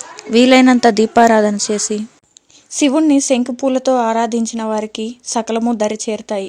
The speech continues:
జిల్లేడు పూలతో ఆరాధించిన వారికి ఐశ్వర్యం కలుగుతుంది. జాజి పూలతో ఆరాధించిన వారికి కీర్తి లభిస్తుంది. మల్లెపూలతో ఆరాధించిన వారికి సంతానం కలుగుతుంది. జాజి పూలతో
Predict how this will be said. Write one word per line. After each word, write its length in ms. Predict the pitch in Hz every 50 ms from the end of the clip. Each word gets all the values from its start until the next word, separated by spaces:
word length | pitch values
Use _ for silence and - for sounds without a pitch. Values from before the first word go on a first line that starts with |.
| - _
జిల్లేడు 420 | 196 - 254 254 254 269 285 269 277
పూలతో 400 | - 285 277 262 254 254 262 262 247 226
ఆరాధించిన 580 | 214 208 214 220 226 214 226 214 - - 220 214
వారికి 420 | 208 214 214 220 220 - 220 208 214 - 285
ఐశ్వర్యం 480 | 214 214 214 - - 233 226 220 220 220
కలుగుతుంది. 600 | 220 226 214 208 202 214 - - 214 208 202 - - - - - - - _ _ -
జాజి 320 | 208 240 233 254 262 285
పూలతో 400 | 269 - 320 294 285 285 285 269 247 254 - _ _ _ _ _ _ _ _ _ _ _ _ -
ఆరాధించిన 640 | 226 220 226 240 240 226 247 240 240 - - 233 226
వారికి 440 | 214 220 214 214 220 _ - 226 226 240 - _ - _ _ _ _ _
కీర్తి 340 | - 247 240 247 247 262 247
లభిస్తుంది. 640 | 233 220 214 214 220 - - - 220 214 208 190 - _ _ _ _ - - - - - _ _ _ _ _
మల్లెపూలతో 720 | 226 233 233 262 285 277 285 302 311 311 311 294 - 294 277 - -
ఆరాధించిన 580 | 220 214 226 233 240 226 254 247 240 - 233 233
వారికి 420 | 226 226 220 214 214 - 226 214 226 262 262 _ _ _ _ _ _ _ _
సంతానం 520 | - - 247 220 233 240 233 233 233 233 240
కలుగుతుంది. 680 | 240 247 214 214 208 214 214 - 220 214 208 196 202 - - _ _ _ _ _ - - - - 403 403 403 415 415 403 392 381 349 -
జాజి 400 | 226 226 269 247 247 262 254 311
పూలతో 400 | - - 320 311 302 294 - 302